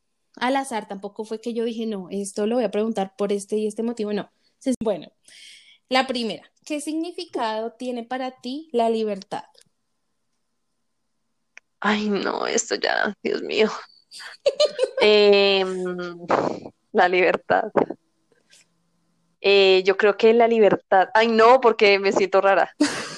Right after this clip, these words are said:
Speaker 1: Ya sé, ¿no? Es una pregunta difícil, pero fácil a la vez.
Speaker 2: Pues, a ver,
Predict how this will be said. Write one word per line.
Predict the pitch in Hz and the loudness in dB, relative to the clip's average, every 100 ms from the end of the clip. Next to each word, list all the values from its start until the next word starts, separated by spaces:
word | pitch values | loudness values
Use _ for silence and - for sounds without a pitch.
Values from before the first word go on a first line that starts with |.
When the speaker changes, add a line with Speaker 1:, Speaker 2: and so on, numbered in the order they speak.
| - 698 698 - - - _ 807 508 - - | -16 -8 0 0 0 -10 _ 4 4 2 0
Speaker 1:
Ya | 262 277 269 | 2 4 2
sé, | 254 294 240 | -2 -4 -6
¿no? | 262 311 | -8 -8
Es | 302 | -8
una | 302 269 277 | -6 -6 -8
pregunta | - 330 294 247 220 233 226 233 | -10 -8 -8 -8 -8 -6 -8 -10
difícil, | 240 269 - 302 349 392 427 440 440 466 _ _ | -12 -14 -12 -12 -10 -8 -8 -10 -12 -16 _ _
pero | 226 226 | -12 -10
fácil | 208 185 175 196 | -12 -14 -14 -12
a | |
la | 196 | -12
vez. | - _ - _ _ _ _ _ _ _ _ _ _ _ _ _ _ _ _ _ _ _ _ _ _ _ _ _ _ _ _ | -14 _ -20 _ _ _ _ _ _ _ _ _ _ _ _ _ _ _ _ _ _ _ _ _ _ _ _ _ _ _ _
Speaker 2:
Pues, | - 208 202 190 185 175 | 2 4 6 4 0 -2
a | 180 | -2
ver, | 170 | -4